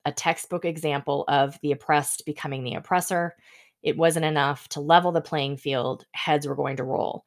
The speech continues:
The shadow side of humanitarian Aquarius is the authoritarian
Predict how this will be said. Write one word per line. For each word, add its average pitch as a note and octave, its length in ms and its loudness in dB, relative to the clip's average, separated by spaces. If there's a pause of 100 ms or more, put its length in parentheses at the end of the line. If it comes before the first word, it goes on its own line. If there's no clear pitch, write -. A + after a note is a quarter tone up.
(260)
The - 60 -2
shadow F3 360 6
side E3 300 4
of D#3 100 0
humanitarian D#3+ 720 -2
Aquarius D3+ 640 2
is C#3 140 -4
the C#3 100 -2
authoritarian C#3+ 1000 -2